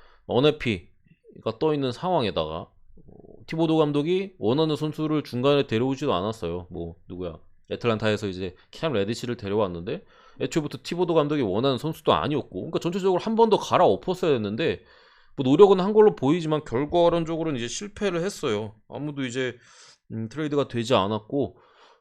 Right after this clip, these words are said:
이 부분에 있어서 결국 마지막 희망이었던 트레이드가 성사되지 않음으로써 저는 뉴욕 선수단 전체적으로 더 이제 "아, 우리 못됐다. 아, 우리 끝났다." 약간 이런 분위기, 가뜩이나 분위기도 안 좋았는데 그런 분위기로 갈 가능성이 높아 보이고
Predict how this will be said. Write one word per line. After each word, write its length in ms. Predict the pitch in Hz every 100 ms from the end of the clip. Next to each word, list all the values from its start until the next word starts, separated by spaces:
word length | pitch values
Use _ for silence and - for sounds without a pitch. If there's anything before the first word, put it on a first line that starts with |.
| _
이 280 | 160 185 185
부분에 340 | 196 190 196
있어서 300 | 151 165 156
결국 500 | 135 147 160 127 - _ _
마지막 480 | 127 143 185 196 170
희망이었던 640 | 220 226 220 196 - 147
트레이드가 380 | - 175 160 151
성사되지 500 | 156 160 175 170 147
않음으로써 720 | 90 92 151 180 131 101 98 107
저는 260 | 123 131
뉴욕 260 | 104 123 -
선수단 440 | 185 180 175 165
전체적으로 600 | - 107 104 147 147 139
더 420 | - - 92 175 156
이제 340 | 127 123 - - _ _ _ _
"아, 260 | 101 113
우리 340 | 110 110 120 113
못됐다. 440 | 101 101 113 - 107 - - 170
아, 80 | -
우리 140 | 104 104
끝났다." 440 | 127 131 - 113
약간 180 | 107 113
이런 400 | 113 185 156 139
분위기, 400 | - 135 120 110
가뜩이나 380 | - - 180 143
분위기도 340 | 127 135 104
안 140 | 87
좋았는데 500 | 101 127 98 87 107
그런 300 | - 113 127
분위기로 340 | 113 107 117 113
갈 180 | 95 -
가능성이 360 | 117 110 127
높아 320 | 98 90 127
보이고 520 | - 101 90 143 214